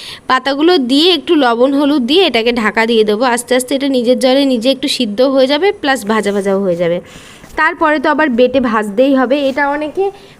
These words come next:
খুব ভালো করে ভেজে বাটে, তারপরে আর ভাজে না, কিন্তু আমার মনে হয় যেন খুব ভালো করে ওরকমভাবে ভাজা যায় না। এদিকে দিদি আবার ওদিক থেকে উঁকি মেরে দেখছে, আমার এদিকে ক্যামেরাটা আছে তো, তো ওই জন্য দিদি আবার হচ্ছে উঁকি মেরে দেখছে।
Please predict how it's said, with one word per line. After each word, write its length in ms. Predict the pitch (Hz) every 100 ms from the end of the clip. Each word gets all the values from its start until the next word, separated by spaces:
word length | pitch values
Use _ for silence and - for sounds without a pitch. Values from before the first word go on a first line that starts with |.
| -
খুব 200 | 415 254
ভালো 320 | 262 269 302
করে 200 | 349 370
ভেজে 480 | 277 220 262 247 349
বাটে, 520 | 233 240 254 254 254
তারপরে 460 | 262 240 247 262 294
আর 100 | 294
ভাজে 340 | 220 214 226
না, 120 | 247
কিন্তু 220 | 294 302
আমার 280 | 285 262 277
মনে 220 | 277 269
হয় 140 | 277 269
যেন 180 | 294 294 311 - - - - - -
খুব 180 | 370
ভালো 280 | 262 240 262
করে 180 | 277 277
ওরকমভাবে 540 | 269 254 262 262 269
ভাজা 360 | 247 226 220 254
যায় 280 | 240 220 226
না। 120 | 233
এদিকে 280 | 220 233 262
দিদি 340 | 240 233 254
আবার 180 | 247 240
ওদিক 240 | 233 240
থেকে 200 | 247 240
উঁকি 280 | 254 247 285
মেরে 220 | 262 254
দেখছে, 400 | 233 214 208 247
আমার 220 | 220 220 220
এদিকে 240 | 214 247
ক্যামেরাটা 560 | 247 214 220 220 226 214
আছে 220 | 220 269
তো, 160 | 247 - - - - - 233
তো 60 |
ওই 80 | 233
জন্য 200 | 226 269
দিদি 300 | 240 220 240
আবার 240 | 233 285
হচ্ছে 360 | 254 277 214 277 - - - - -
উঁকি 240 | 247 254
মেরে 220 | 302 269 262
দেখছে। 420 | 262 254 -